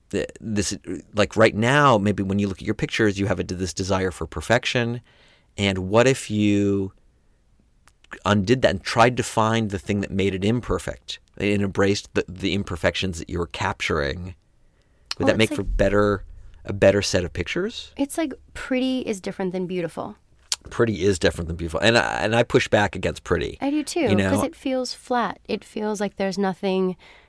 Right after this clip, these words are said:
Speaker 2: of substance there necessarily. It's when, you, not to bring it back to, like, a model again, but just the Cindy Crawford thing made me think of it. It's like, if you've seen some, some models that are just so pretty, but they're just, it's,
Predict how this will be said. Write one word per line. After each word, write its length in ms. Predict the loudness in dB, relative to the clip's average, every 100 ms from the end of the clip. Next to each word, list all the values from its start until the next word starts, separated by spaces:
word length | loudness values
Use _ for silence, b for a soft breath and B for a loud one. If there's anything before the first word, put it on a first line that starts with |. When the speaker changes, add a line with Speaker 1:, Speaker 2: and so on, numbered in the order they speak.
| b
Speaker 2:
of 120 | -14
substance 560 | -6 -4 -4 -2 -2 -2
there 180 | -4 -4
necessarily. 800 | -4 -6 -2 -2 0 -2 -6 -10
It's 160 | -12 -6
when, 180 | -2 -2
you, 60 | -2
not 160 | -4 -4
to 60 |
bring 140 | -4 -4
it 80 |
back 160 | -4 -6
to, 180 | -6 -6
like, 160 | -6 -6
a 60 | -4
model 320 | -2 0 -2
again, 260 | -2 -4
but 120 | -4 -8
just 200 | -12 -10
the 140 | -12 -12
Cindy 180 | -8 -6
Crawford 280 | -6 -6 -4
thing 120 | -4
made 100 | -4
me 100 | -4
think 160 | -2 -2
of 60 | -2
it. 100 | -4
It's 140 | -4
like, 160 | -4 -4
if 80 | -6
you've 120 | -6
seen 540 | -4 0 2 2 -2
some, 460 | -4 -4 -2 -2 -4 B B B B
some 160 | -4
models 260 | 0 0 0
that 80 | -2
are 80 | -4
just 260 | -6 -10
so 320 | -8 -2 -2 -2
pretty, 480 | -6 -6 -4 -4 -4
but 140 | -4
they're 100 | -2
just, 220 | -4 -6 -10
it's, 220 | -12